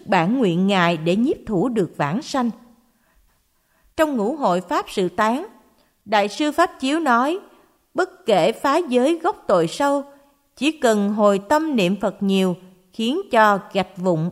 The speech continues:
biến thành vàng." Nguyên Tính Thượng Nhân cũng nói, người ác cực nặng không có phương tiện khác, chỉ xưng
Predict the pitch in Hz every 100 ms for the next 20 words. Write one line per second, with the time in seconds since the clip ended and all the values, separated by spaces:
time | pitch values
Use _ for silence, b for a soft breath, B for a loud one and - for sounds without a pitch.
0 | - 208 240 381 220 165 151 160 147 143
1 | - _ _ _ _ _ _ _ _ _
2 | _ _ _ _ _ _ _ _ _ _
3 | _ 240 262 247 254 247 285 494 - 226
4 | 180 208 262 262 247 185 196 220 214 285
5 | 415 - _ _ _ _ _ _ - 214
6 | 214 208 208 247 392 - 233 196 - 196
7 | 180 185 - - 285 311 302 370 370 294
8 | 285 196 175 180 269 320 403 - _ b
9 | b _ - 208 311 - 269 262